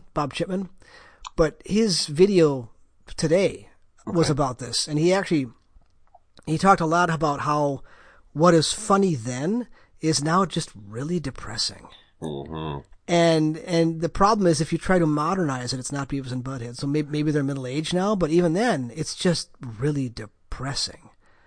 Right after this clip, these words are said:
Speaker 1: So there, there, I don't think there's a place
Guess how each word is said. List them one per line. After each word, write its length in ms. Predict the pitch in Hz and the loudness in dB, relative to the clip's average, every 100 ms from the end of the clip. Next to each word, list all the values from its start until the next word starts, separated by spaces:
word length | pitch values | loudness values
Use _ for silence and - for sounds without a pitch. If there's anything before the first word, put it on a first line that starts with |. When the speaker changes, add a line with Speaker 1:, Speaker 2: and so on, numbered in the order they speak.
| _ _ - | _ _ -8
Speaker 1:
So 560 | - - 170 151 147 | -2 4 6 6 2
there, 420 | 139 170 170 165 | 2 6 8 6
there, 320 | 151 165 160 151 | 4 2 2 4
I 60 | |
don't 160 | 196 190 | 2 4
think 160 | 196 165 | 2 4
there's 220 | 160 135 | 2 2
a 80 | 139 | -2
place 580 | - 175 190 170 - | -4 0 2 2 -2